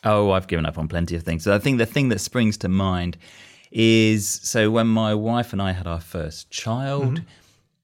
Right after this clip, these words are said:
Speaker 1: I probably should say diplomatically, it was a difficult labour.
Speaker 2: Okay. Poor
Speaker 1: Uh,
Speaker 2: Sarah.
Speaker 1: yeah. Uh, and s-, consequently, my wife and my son ended up staying in hospital for several days after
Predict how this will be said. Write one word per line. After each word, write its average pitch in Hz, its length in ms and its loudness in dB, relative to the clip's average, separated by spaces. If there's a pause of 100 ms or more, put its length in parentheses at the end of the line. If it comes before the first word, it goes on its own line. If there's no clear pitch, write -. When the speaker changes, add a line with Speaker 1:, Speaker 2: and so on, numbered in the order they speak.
(180)
Speaker 1:
I - 20 -8
probably 151 220 -2
should 143 160 -4
say 123 100 0
diplomatically, 98 680 -2
it 82 80 -4
was 90 140 -4
a 90 200 2 (480)
difficult 156 500 -4
labour. 87 500 -10 (480)
Speaker 2:
Okay. 135 380 0 (380)
Poor 143 140 2
Speaker 1:
Uh, 90 60 4
Speaker 2:
Sarah. 117 380 0 (320)
Speaker 1:
yeah. 95 420 0 (220)
Uh, 95 480 2
and 95 560 0 (640)
s-, - 80 -10
consequently, 98 840 -2 (340)
my 92 140 -4
wife 87 300 -6
and 80 180 -6
my 80 320 -6 (300)
son 151 460 -2
ended 92 240 -2
up - 120 -8
staying 87 280 -6
in 82 60 -6
hospital 87 360 -8
for 82 240 -8
several 82 280 -6
days 80 260 -6
after 82 680 -6